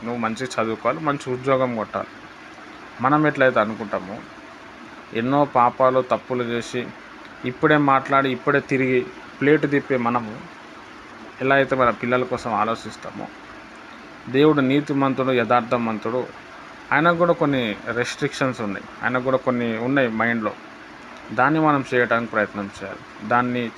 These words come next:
చేయటంలో ఏంది అని అంటే బైబిల్ చదవటం, ఆ బైబిల్లో ఉన్న వాక్యాన్ని కొద్దిసేపు ధ్యానం చేయటం, ఆ బైబిల్,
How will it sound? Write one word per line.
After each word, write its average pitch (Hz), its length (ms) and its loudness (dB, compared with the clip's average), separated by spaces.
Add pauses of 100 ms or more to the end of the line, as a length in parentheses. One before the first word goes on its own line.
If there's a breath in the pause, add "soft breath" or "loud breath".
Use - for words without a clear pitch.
చేయటంలో 135 460 2
ఏంది 117 320 0
అని 107 120 0
అంటే 104 360 -4 (100)
బైబిల్ 117 380 0
చదవటం, 104 460 -4 (1160)
ఆ 120 60 0
బైబిల్లో 131 460 2
ఉన్న 127 120 0
వాక్యాన్ని 107 720 0 (280)
కొద్దిసేపు 113 480 -4
ధ్యానం 107 380 0 (120)
చేయటం, 107 240 -6 (840)
ఆ 131 40 4
బైబిల్, 143 360 2